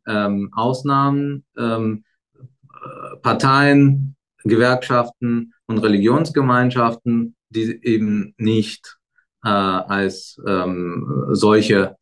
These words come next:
Vereine anerkannt werden. Aber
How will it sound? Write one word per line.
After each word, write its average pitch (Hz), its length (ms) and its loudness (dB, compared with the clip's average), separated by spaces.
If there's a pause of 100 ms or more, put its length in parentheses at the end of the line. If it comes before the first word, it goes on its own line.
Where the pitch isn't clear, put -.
(240)
Vereine 104 680 -2 (320)
anerkannt 104 680 -2
werden. 82 540 -6 (680)
Aber 170 580 2